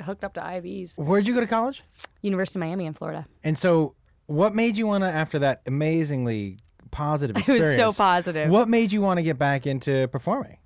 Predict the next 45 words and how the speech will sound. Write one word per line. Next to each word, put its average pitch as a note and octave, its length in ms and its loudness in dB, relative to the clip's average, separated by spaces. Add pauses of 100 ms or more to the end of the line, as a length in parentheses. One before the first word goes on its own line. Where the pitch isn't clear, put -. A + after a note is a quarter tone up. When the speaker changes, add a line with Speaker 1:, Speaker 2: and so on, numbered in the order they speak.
(280)
Speaker 1:
I G#3+ 100 -2
didn't. G#3+ 460 0
I F#3+ 100 -2
came A3+ 260 -6
out, G#3 260 -2
I F#3+ 100 -2
went F#3+ 340 -8
to A3+ 60 -4
school G3+ 240 -8
for - 140 -6
anthropology F3+ 760 -4
and D#3 100 -6
journalism D#3 560 -6
as F3+ 140 -4
a G3 80 -2
result G3 480 -4
of F3+ 180 -12
this E3 160 -12
experience. D3+ 640 -14 (180)
And F#3 140 -4
I F3+ 180 -6 (240)
did D#3+ 80 0
Speaker 2:
American B3+ 340 6
Speaker 1:
not A3 120 6
Speaker 2:
Idol A#3 120 6
Speaker 1:
open - 180 2
my G#3+ 60 6
Speaker 2:
chased A#3 180 4
you A3+ 60 2
Speaker 1:
mouth. G#3+ 120 6
Speaker 2:
to F3+ 160 6
anthropology? E3+ 720 4
Speaker 1:
I, G#3 120 0
yep. C4 280 4 (220)
I A3 80 -2
didn't A#3+ 280 0
open A3+ 220 -2
my A3 140 -2
mouth G3 260 -4
to - 80 -10
sing F#3 320 -4
until E3 200 -8
five D#3 280 -4
years D3 220 -10
later. A2+ 320 -14